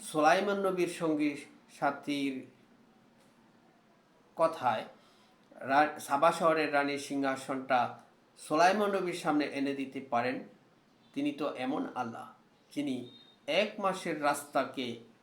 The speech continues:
এক সকালের ভ্রমণ করাতে পারেন সোহেব, ইয়া, সোলাইমান নবীকে।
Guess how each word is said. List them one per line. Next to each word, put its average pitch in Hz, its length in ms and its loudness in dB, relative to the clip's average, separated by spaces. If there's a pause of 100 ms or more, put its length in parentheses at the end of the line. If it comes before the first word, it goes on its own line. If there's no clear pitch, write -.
(400)
এক 143 280 -4
সকালের 147 760 -2 (460)
ভ্রমণ 151 320 -2
করাতে 147 420 0
পারেন 131 460 0 (280)
সোহেব, 135 560 -6 (340)
ইয়া, 131 280 0
সোলাইমান 143 520 0
নবীকে। 139 540 -4